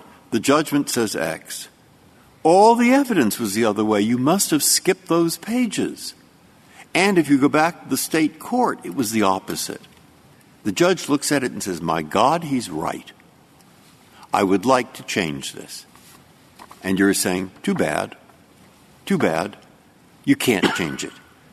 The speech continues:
The only thing to do is to go to the Court of Appeals on the first one, on the first judgment before he wants to change it, and he can't.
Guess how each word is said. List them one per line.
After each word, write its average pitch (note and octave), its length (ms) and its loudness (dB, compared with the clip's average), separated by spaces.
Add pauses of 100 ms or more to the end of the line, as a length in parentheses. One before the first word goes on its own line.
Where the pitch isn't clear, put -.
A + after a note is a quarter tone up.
(200)
The A#2 100 4
only D3+ 240 4
thing D3+ 280 2
to E3+ 100 0
do G2+ 360 2 (240)
is B2 180 0
to - 80 -4
go G2+ 260 2
to A2 140 -10
the G2 100 -2
Court D3 320 2
of D#3+ 80 -2
Appeals C#3+ 440 0
on F#2+ 140 -2
the F2 80 -4
first G2+ 380 -4
one, G2 240 -6 (340)
on F2+ 160 -6
the G#2 80 -2
first E3+ 400 0
judgment G#2+ 460 -2
before - 400 -6
he D#3+ 180 -2
wants F3 360 0
to E3+ 100 -10
change E3 400 -4
it, - 80 -6
and A2 160 -4
he B2+ 60 -8
can't. G#2+ 460 -8